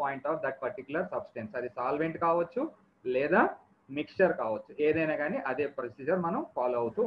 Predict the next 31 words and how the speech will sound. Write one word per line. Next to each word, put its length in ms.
ఉంటాము. 360
And 160
this 120
is 80
Rast 280
camphor 300
method. 260
You 140
have 180
to 40
practice 460
the 160
diagram 440
also. 260
So 80
మీకు 180
ఒకటి 220
రాస్తే 300
సరిపోతుంది, 460
ఏదో 140
ఒకటి 160
రాయండి. 300
రెండు 180
రాస్తే 300
ఇంకా 140
మంచిది, 280
రెండు 240
కూడా 200
చాలా 240
చక్కటి 400
diagrams 420